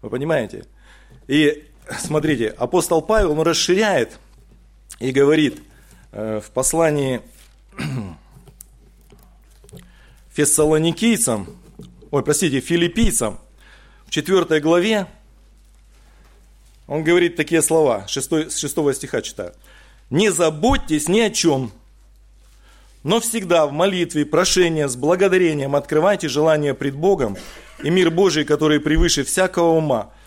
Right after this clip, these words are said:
соблюдет сердца ваши и помышления где?"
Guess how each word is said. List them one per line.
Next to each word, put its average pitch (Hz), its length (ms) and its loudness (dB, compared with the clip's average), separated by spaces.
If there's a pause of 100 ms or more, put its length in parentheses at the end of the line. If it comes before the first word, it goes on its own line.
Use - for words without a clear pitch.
(140)
соблюдет 170 560 0
сердца 151 460 0
ваши 151 280 0
и 139 40 -2
помышления 151 680 -2
где?" 123 320 -6